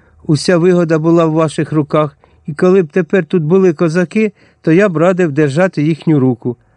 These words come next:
Але козаки загинули. А хлопство злиденне, то виходить і вигоди від нього ніякої. Тепер заворушилися пани й хлопи теж, у тих конфедерація, а в других гайдамаччина,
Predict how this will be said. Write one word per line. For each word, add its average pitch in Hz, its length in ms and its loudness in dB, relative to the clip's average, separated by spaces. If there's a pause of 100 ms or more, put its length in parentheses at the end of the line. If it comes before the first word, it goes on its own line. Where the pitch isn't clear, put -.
Але 135 260 0
козаки 139 500 -2
загинули. 143 580 0 (1500)
А 139 120 -2
хлопство 175 600 -2
злиденне, 151 640 0 (380)
то 160 140 0
виходить 202 500 0
і 156 140 0
вигоди 175 480 2
від 165 180 -2
нього 160 240 2
ніякої. 151 680 -2 (880)
Тепер 190 400 0
заворушилися 170 840 0
пани 165 400 0
й 127 40 -6
хлопи 170 480 -2
теж, 151 360 -2 (320)
у 151 100 -2
тих 208 220 -2
конфедерація, 139 1040 -2
а 131 140 -2
в 131 80 -2
других 160 440 0
гайдамаччина, 123 840 -2